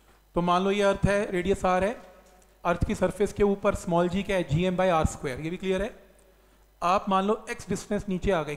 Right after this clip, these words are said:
कहाँ से, जहाँ से मर्जी आ जाए, Earth तो गोल है, आप यहाँ से आए, यहाँ से आए, यहाँ से आए, यहाँ से आए, तो x distance नीचे आ गए towards center of the earth। तो center से आपकी दूरी कितनी है, आर minus x। हम सारे distances ग्रेविटेशन में कहाँ से लेते हैं, from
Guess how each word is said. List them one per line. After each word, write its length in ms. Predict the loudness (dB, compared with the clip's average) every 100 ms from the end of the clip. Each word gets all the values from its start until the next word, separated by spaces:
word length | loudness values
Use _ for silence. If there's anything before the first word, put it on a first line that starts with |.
| -4
कहाँ 220 | -2 0
से, 120 | 0
जहाँ 220 | 0 0 0
से 120 | 0
मर्जी 240 | -2 0
आ 100 | 2
जाए, 120 | 2 0
Earth 160 | -2
तो 100 | 0
गोल 220 | 2 0
है, 120 | 0 -8 -18 -20 -20 -8
आप 120 | -6
यहाँ 220 | -2 -2 0
से 160 | -2
आए, 160 | -2 -2
यहाँ 240 | -2 -2
से 160 | 0 0
आए, 120 | 0
यहाँ 220 | 0 -2
से 140 | -2 -2
आए, 100 | 0
यहाँ 220 | 0 -2
से 140 | -2
आए, 180 | -4 -4 -8 -20 -20 -20 -10
तो 60 | -6
x 200 | -6 -4
distance 420 | -4 -2 -4 -4
नीचे 220 | -6 -4
आ 100 | -8
गए 200 | -8 -12 -12 _ _ _ _ _
towards 240 | 0 0 0
center 260 | -6 -2
of 140 | -4 -4
the 80 | -8
earth। 220 | -10 -6
तो 60 | -8
center 540 | -2 -2 -2 -2 -2
से 140 | 0 -2
आपकी 260 | -2 -6
दूरी 220 | -4 -4
कितनी 240 | -4 -4 -4
है, 80 | 0
आर 180 | 0 0
minus 360 | -2 -4 -4
x। 240 | -6 -8 -10 -14 -20 _ _ -6
हम 100 | -4
सारे 380 | 0 0 2 0
distances 480 | -2 -4 -4 -4 -2
ग्रेविटेशन 560 | -2 -2 -2 -2 -2
में 100 | -4
कहाँ 280 | -4 -2 -2
से 120 | -2
लेते 200 | -4 -2
हैं, 80 | -2
from 280 | 2 2